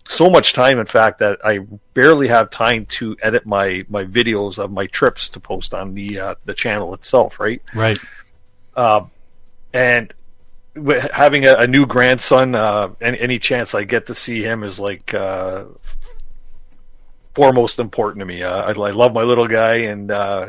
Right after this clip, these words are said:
Speaker 1: you know, I'm very close with him and stuff like that. And then, of course, I got, I've got two daughters, and, uh,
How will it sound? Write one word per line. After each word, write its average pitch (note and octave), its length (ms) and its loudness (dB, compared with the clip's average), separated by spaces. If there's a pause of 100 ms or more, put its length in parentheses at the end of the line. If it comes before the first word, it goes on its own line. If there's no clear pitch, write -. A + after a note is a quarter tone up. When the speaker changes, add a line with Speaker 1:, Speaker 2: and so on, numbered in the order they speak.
(120)
Speaker 1:
you G#2 160 -16
know, G2 360 -8
I'm G2+ 120 -12
very A2+ 220 0
close G#2+ 320 -4
with G#2 140 -8
him A2 140 -6
and G#2 100 -10
stuff - 280 -2
like G#2 180 -4
that. G#2+ 260 0 (960)
And D3+ 120 4
then, C#3+ 160 8
of C3+ 80 2
course, - 420 4
I B2+ 80 4
got, A#2 240 8
I've A#2+ 120 4
got A#2 220 4
two C#3+ 140 -4
daughters, A#2 540 2
and, F#2+ 400 -10
uh, F#2+ 300 -6